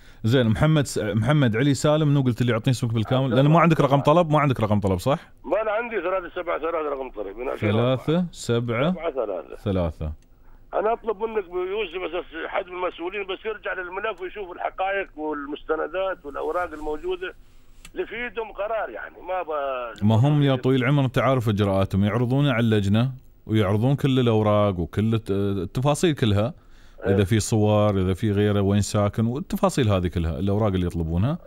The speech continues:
Speaker 2: نعم، نعم.
Speaker 1: بناء عليها اللجنة تتخذ القرار، هو مش قرار شخص واحد.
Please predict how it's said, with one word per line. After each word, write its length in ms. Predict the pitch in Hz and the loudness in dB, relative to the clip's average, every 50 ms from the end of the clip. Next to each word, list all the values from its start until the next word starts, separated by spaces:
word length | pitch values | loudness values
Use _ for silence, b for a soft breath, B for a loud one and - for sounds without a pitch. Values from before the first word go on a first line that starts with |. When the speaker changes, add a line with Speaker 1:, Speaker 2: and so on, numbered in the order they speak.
| - | -6
Speaker 2:
نعم، 80 | 110 120 | -4 -2
نعم. 360 | 139 135 117 104 95 104 107 | 0 0 -2 -4 -6 -6 0
Speaker 1:
بناء 320 | 107 117 131 151 147 131 113 | 2 4 4 4 4 4 2
عليها 540 | 95 98 107 117 127 135 143 156 175 147 - 110 | 2 2 2 2 2 2 2 2 0 0 0 0
اللجنة 420 | 120 117 147 196 175 185 185 156 | 2 4 4 4 4 4 2 2
تتخذ 400 | 113 123 110 - 113 - 113 98 | 2 0 -2 -2 -2 0 0 0
القرار، 340 | 98 92 - 95 92 92 87 | 0 -2 0 0 0 0 2
هو 100 | 87 104 | 2 2
مش 180 | 120 147 - | 2 0 0
قرار 240 | - - 120 120 113 | -2 0 0 0 0
شخص 340 | 98 - - 120 - - - | 0 -2 -4 -4 -4 -4 -4
واحد. 380 | 95 85 87 82 - - 76 | -2 0 0 -2 -2 -6 -10